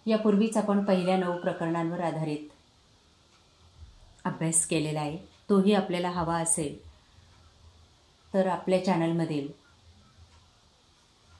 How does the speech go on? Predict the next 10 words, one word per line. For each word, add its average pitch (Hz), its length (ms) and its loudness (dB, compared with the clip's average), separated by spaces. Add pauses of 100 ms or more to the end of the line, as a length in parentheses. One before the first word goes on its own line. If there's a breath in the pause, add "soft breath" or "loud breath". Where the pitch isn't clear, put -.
(280)
description 214 560 4
बॉक्समध्ये 180 540 2
दिलेली 160 420 2
जी - 240 -12
काही 175 160 -4
playlist 165 500 0
आहे, 147 200 -6 (560)
ती 202 60 4
open 151 320 2
करा. 147 260 -6